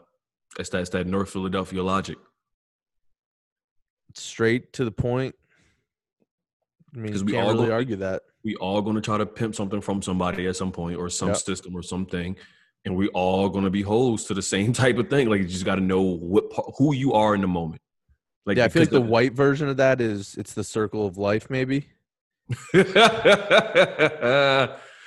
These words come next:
Speaker 1: So, so you telling me that we, if we combine them, then, then, like, a pimp named Slipback would actually be in Lion King?
Speaker 2: I mean, I'm down with it.
Speaker 1: <laughs>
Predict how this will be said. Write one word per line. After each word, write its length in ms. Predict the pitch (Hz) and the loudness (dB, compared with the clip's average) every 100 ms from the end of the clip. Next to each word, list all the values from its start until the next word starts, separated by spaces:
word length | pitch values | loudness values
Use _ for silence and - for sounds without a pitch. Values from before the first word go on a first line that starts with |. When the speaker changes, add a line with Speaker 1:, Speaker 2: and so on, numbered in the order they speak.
| - - | -20 -6
Speaker 1:
So, 300 | - 104 - - | 0 2 0 2
so 160 | 113 | 4
you 120 | 110 104 | 4 4
telling 280 | 117 113 | 2 4
me 60 | 110 | 2
that 120 | 104 | 2
we, 140 | 104 101 | 2 2
if 80 | |
we 100 | 110 | 0
combine 480 | 113 101 90 107 104 | 0 0 2 2 2
them, 220 | 92 87 85 _ _ 92 | 0 -2 -8 _ _ -6
then, 560 | 90 95 95 92 90 | -2 0 0 -2 -4
then, 220 | 95 95 92 | -4 -2 -2
like, 160 | 90 | -4
a 60 | 92 | -6
pimp 300 | - 123 113 | -4 -4 -2
named 260 | 107 104 95 | -2 -2 -2
Slipback 500 | 107 95 95 95 92 | -2 -2 -2 -2 -4
would 140 | 95 | -6
actually 360 | - 98 - 95 | -4 -6 -6 -4
be 120 | 92 | -4
in 80 | 87 | -4
Lion 260 | 90 95 95 | -4 -4 -4
King? 280 | 104 107 - _ _ _ _ _ _ _ _ _ _ _ _ _ _ _ _ - | -6 -6 -12 _ _ _ _ _ _ _ _ _ _ _ _ _ _ _ _ -12
Speaker 2:
I 60 | 107 | -8
mean, 140 | 98 | -4
I'm 180 | 104 107 | -4 -2
down 200 | 107 107 | -2 -2
with 120 | 95 | -2
it. 180 | 92 90 - _ _ _ _ _ - | -2 -4 -10 _ _ _ _ _ -4
Speaker 1:
<laughs> 960 | 127 - - - 135 131 139 - 135 | -4 -6 -12 -8 -6 -4 -4 -4 -6